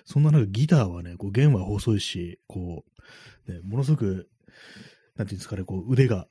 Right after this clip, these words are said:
左右に動くというね、左右とか上下とかね、動くわけではないですから、ベースの方がね、激しくこう、指を動かさなきゃいけないっていうのがあるんで、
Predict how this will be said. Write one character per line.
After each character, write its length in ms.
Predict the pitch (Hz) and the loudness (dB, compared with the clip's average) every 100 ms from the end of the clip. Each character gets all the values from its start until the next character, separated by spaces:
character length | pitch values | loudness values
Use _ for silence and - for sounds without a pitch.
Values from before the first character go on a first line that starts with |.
| _ | _
左 280 | - 139 117 | 0 4 4
右 120 | 101 | 4
に 80 | 104 | 4
動 100 | 123 | 2
く 100 | - | 2
と 100 | 92 | -4
い 100 | 90 | -4
う 40 | |
ね、 200 | 90 - _ - | -8 -10 _ -20
左 180 | - | -6
右 100 | 117 | -4
と 80 | 95 | -4
か 80 | 104 | 0
上 220 | 101 127 | 4 6
下 100 | 101 | 4
と 100 | 95 | -2
か 80 | 90 | -6
ね、 120 | 92 | -6
動 260 | 95 104 127 | -4 0 2
く 60 | 123 | 2
わ 80 | |
け 80 | 110 | 2
で 80 | 95 | 0
は 40 | |
な 140 | 92 117 | 0 0
い 60 | |
で 100 | 117 | 0
す 80 | 92 | -4
か 120 | - | -10
ら、 140 | 82 - | -14 -8
ベ 140 | 101 156 | 0 4
ー 40 | |
ス 100 | 165 | 10
の 80 | 190 | 10
方 20 | |
が 80 | 113 | 8
ね、 100 | 92 | 2
激 200 | 110 113 | 0 0
し 100 | - | -2
く 120 | - | -10
こ 500 | - 92 90 90 87 | -10 -8 -6 -6 -10
う、 20 | - | -4
指 220 | 117 107 | 0 4
を 80 | 101 | 2
動 60 | 95 | 0
か 100 | 113 | 0
さ 100 | 120 | 0
な 60 | |
き 20 | 92 | 0
ゃ 20 | |
い 40 | |
け 80 | 92 | -2
な 60 | 98 | -4
い 20 | |
っ 20 | |
て 160 | - - | -6 -10
い 40 | |
う 60 | 90 | -8
の 80 | 98 | -6
が 140 | 101 | -4
あ 40 | |
る 100 | 101 | -4
ん 100 | 87 | -6
で、 160 | 82 82 | -12 -18